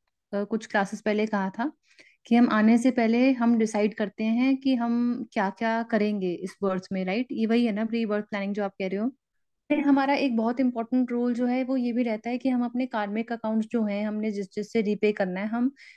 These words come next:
ऐसे-ऐसे repay करेंगे। But हम birth लेने के बाद ये सारी बातें भूल जाते हैं basically। तो दीदी, जो हमें karmic डेट्स पे करने हैं,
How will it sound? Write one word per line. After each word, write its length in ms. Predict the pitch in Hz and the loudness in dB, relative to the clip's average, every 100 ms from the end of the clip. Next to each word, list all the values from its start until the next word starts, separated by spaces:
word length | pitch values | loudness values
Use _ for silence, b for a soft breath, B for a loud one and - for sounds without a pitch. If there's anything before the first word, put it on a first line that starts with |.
| B - | B 0
ऐसे-ऐसे 640 | 208 214 262 240 254 262 | 0 4 4 4 4 4
repay 320 | 226 214 226 | 4 2 0
करेंगे। 480 | 220 185 180 180 254 _ _ _ _ 233 | 2 0 -2 -4 -6 _ _ _ _ -2
But 260 | 214 254 | 0 0
हम 200 | 247 262 | 2 2
birth 220 | 233 247 247 | 4 2 2
लेने 180 | 262 247 | 2 2
के 80 | 254 | 2
बाद 240 | 247 233 | 0 0
ये 80 | 247 | -2
सारी 240 | 254 240 | -2 -2
बातें 300 | 247 247 262 | -4 -2 0
भूल 180 | 240 240 | 2 2
जाते 280 | 208 170 180 | 2 -2 -4
हैं 100 | 180 | -4
basically। 580 | 190 190 196 185 175 175 _ _ _ - | -2 -2 -4 -4 -6 -8 _ _ _ -6
तो 60 | 262 | 0
दीदी, 260 | 226 254 | 2 4
जो 140 | 294 294 | 6 8
हमें 240 | 285 285 | 8 6
karmic 340 | 269 226 247 254 | 4 2 2 0
डेट्स 640 | 208 247 _ - - - _ - | -2 -4 _ -20 -20 -20 _ 4
पे 160 | 247 | 4
करने 360 | 247 226 208 202 | 6 4 4 2
हैं, 280 | 190 185 | 0 -6